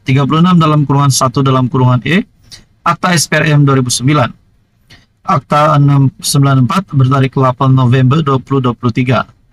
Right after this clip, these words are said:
Dia didakwa mengikut Section tiga puluh enam dalam kurungan dua Akta S P R M dua ribu sembilan, Akta enam sembilan empat,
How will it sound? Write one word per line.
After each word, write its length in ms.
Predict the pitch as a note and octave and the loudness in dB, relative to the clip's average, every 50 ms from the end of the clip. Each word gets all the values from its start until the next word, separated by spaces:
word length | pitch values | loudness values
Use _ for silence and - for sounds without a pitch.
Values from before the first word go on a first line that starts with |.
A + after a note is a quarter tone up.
| _ - - - - _ _ _ _ _ - | _ -20 -20 -20 -20 _ _ _ _ _ -4
Dia 240 | D3+ E3+ F3+ F3+ | -2 0 2 2
didakwa 400 | F3 D#3+ E3+ D#3+ - F#3 E3+ D3+ | 2 2 2 0 0 0 2 2
mengikut 240 | D3 D3 C3+ D#3 C#3+ | 2 2 2 0 -2
Section 400 | - - D3+ B2+ - D#3+ D#3 D3+ | -2 -2 -4 -2 -2 0 2 2
tiga 240 | C3+ C3+ C3 D3 C#3 | 2 2 0 0 0
puluh 160 | B2 D#3 D#3+ | 0 0 0
enam 160 | D3 C#3+ D3 | 2 2 2
dalam 240 | D3 C#3 C#3 C#3 C3+ | 2 2 2 2 0
kurungan 400 | B2+ C#3 C#3 C3+ C3+ C3 B2+ A#2+ | 0 0 0 0 2 2 2 2
dua 240 | B2 A#2 A#2 A2 - | 2 2 0 0 -2
Akta 400 | - B2 B2 - - C3 C3 B2+ | -2 -4 -4 -4 -4 -4 -2 -2
S 160 | B2 - - | -2 -4 -4
P 80 | C#3 C3 | -4 -2
R 80 | C3 | 0
M 160 | C#3 B2+ B2 B2 | 0 0 2 2
dua 80 | A#2+ | 2
ribu 80 | A#2+ A#2 | 0 0
sembilan, 560 | A2 - D3+ E3+ D#3+ D3+ D3 F3 F#3+ F#3 - | 0 0 2 2 2 2 2 2 2 2 0
Akta 400 | - C3 - - - - C#3+ C3+ | -2 -4 -4 -2 -2 0 0 2
enam 160 | C3 C3 B2 | 2 2 0
sembilan 400 | - - C#3 C#3 C3+ C3+ C3+ D3 | 0 0 0 0 2 2 2 0
empat, 240 | D#3+ D3+ D#3 A3 - | 0 0 0 -2 -4